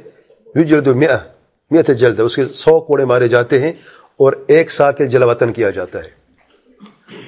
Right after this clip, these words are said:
اور جو محصن، جو شادی شدہ شخص اگر زنا کرے تو اس کی حد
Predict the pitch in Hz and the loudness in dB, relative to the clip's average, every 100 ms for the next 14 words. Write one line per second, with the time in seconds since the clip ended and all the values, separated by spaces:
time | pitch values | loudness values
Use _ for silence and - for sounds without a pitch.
0 | - - _ _ _ _ _ _ _ 143 | -20 -20 _ _ _ _ _ _ _ 2
1 | 147 147 - - _ 120 135 127 - 190 | 2 2 -4 -20 _ -2 0 0 0 0
2 | 156 139 135 147 165 - 139 139 - - | 2 0 0 -2 -2 0 0 0 -2 -2
3 | 151 - 127 123 117 120 147 143 127 170 | -2 0 0 0 0 0 0 0 -2 -2
4 | - _ _ _ _ _ 139 - 139 - | -8 _ _ _ _ _ -4 -2 0 0